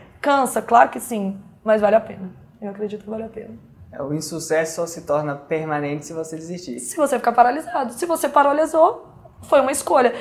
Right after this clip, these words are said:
Speaker 1: Eu digo que desistir também é uma escolha. Então a pessoa tem que tá preparado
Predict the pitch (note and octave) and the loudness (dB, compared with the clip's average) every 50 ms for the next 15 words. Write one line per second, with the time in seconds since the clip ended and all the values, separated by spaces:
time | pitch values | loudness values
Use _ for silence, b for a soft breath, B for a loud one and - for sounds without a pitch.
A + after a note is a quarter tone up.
0 | B B B B B3 B3+ B3 D4 C#4+ C4+ - E4 B3 D4 E4 D4+ E4 - - D4 | B B B B 6 6 4 0 -2 0 0 0 2 2 2 2 2 -2 -2 -4
1 | D4 - F4+ F#4+ G4 F#4 E4 C4+ A#3+ A3+ - - G#3+ F#3+ F3+ F3+ F#3+ - - b | -4 -2 -2 -2 0 0 -2 -2 -2 -4 -4 -4 -4 -4 -4 -6 -8 -12 -16 b
2 | b b b b - G#3+ A3+ A#3 B3+ B3 B3 C#4 C4 B3+ D4 C#4+ - D4 C#4 C#4+ | b b b b 2 2 2 4 2 2 2 2 0 0 -2 -2 2 0 2 4
3 | - C#4 D4 D4 - D4 C4+ B3 A#3 A3+ A#3 C4 F4+ G4+ D#4+ D#4 B3+ A3 G#3 G3+ | 6 4 4 6 8 8 10 10 10 10 10 8 6 4 2 2 4 4 2 2